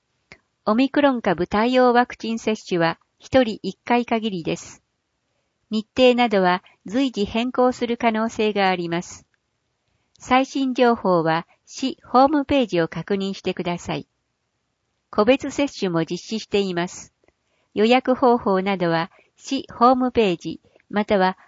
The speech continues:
コロナワクチンナビを確認してください。大和高田市に転入した人、海外で接種を受けた人へ。接種券は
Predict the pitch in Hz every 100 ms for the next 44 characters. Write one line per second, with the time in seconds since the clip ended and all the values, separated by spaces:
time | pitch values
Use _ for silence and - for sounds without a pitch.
0 | _ - 220 262 262 262 262 - 254 240
1 | 247 208 175 170 - 175 208 202 202 -
2 | 185 185 180 - 165 147 _ _ _ _
3 | _ _ _ _ _ _ _ _ _ _
4 | _ _ _ _ _ - 208 247 277 277
5 | 269 269 269 - 190 175 - 208 220 220
6 | 214 - 202 196 - 175 165 _ _ _
7 | _ _ _ - 277 262 214 196 185 180
8 | 202 196 - 233 214 226 240 185 - -
9 | 160 147 - _ _ _ _ _ _ _
10 | _ _ - 226 - 285 285 247 185 160
11 | 165